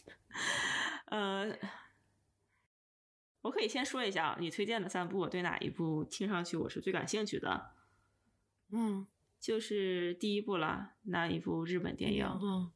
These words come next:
Speaker 1: 嗯，就主要是这个
Speaker 2: 如月疑云，真的是，真的要看，推理迷胜赞如潮。
Speaker 1: 我主要是觉得他那个设定是，
Speaker 2: <laughs>
Speaker 1: 嗯，
Speaker 2: 嗯，
Speaker 1: 就蛮新奇的。
Speaker 2: 就小偶像，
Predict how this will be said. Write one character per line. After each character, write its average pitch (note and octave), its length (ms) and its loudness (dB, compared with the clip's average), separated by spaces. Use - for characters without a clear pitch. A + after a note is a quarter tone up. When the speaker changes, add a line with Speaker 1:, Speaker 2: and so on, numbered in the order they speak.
Speaker 1:
嗯， F3 320 -2
就 E3+ 200 0
主 E3+ 160 -4
要 E3+ 140 2
是 G3 140 0
这 G#3+ 280 2
个 E3+ 180 2
Speaker 2:
如 F#3 60 0
月 F#3 60 0
疑 F3+ 40 0
云， F3 140 -2
真 A3+ 160 0
的 A3+ 100 2
是， A3 320 0
真 B3 140 -2
的 B3 40 2
要 A#3 160 2
看， G#3 300 -2
推 A#3+ 180 -2
理 G#3 140 2
迷 F3+ 240 0
胜 G#3 280 0
赞 F#3+ 280 0
如 F3+ 160 -2
潮。 E3+ 380 -2
Speaker 1:
我 A#3+ 140 2
主 B3 100 0
要 F#3+ 120 4
是 A3 160 2
觉 - 240 -2
得 B3+ 80 -2
他 F4+ 120 4
那 B3+ 160 0
个 A3+ 80 2
设 B3+ 320 0
定 A3 360 0
是， F3+ 460 0
Speaker 2:
<laughs> - 280 -12
Speaker 1:
嗯， D#3 540 2
Speaker 2:
嗯， G3+ 140 2
Speaker 1:
就 F#3+ 80 2
蛮 D#3+ 180 2
新 A3+ 200 0
奇 E3 180 2
的。 - 180 0
Speaker 2:
就 G#3+ 120 0
小 F#3+ 180 2
偶 G3+ 160 4
像， G3+ 300 -2